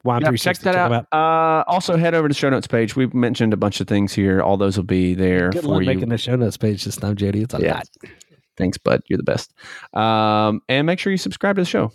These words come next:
Speaker 1: and check it out. If you are not a part of the Longer Haul, super secret Longer Haul Facebook group,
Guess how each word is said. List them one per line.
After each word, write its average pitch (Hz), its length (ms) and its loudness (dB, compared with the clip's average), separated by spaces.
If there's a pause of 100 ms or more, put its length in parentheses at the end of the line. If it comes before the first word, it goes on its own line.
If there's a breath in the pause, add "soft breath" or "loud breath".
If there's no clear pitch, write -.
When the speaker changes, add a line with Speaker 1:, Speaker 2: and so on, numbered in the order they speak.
(140)
Speaker 1:
and 107 160 -2
check - 180 -2
it 139 60 -2
out. 160 180 0
If 135 200 0
you 196 140 2
are 160 140 2
not 151 320 2
a - 60 -2
part 190 260 0
of 123 160 0
the 127 60 0
Longer 143 260 2
Haul, 131 240 0
super - 560 -2
secret - 520 0
Longer 98 240 2
Haul - 160 0
Facebook 113 380 0
group, 117 280 -2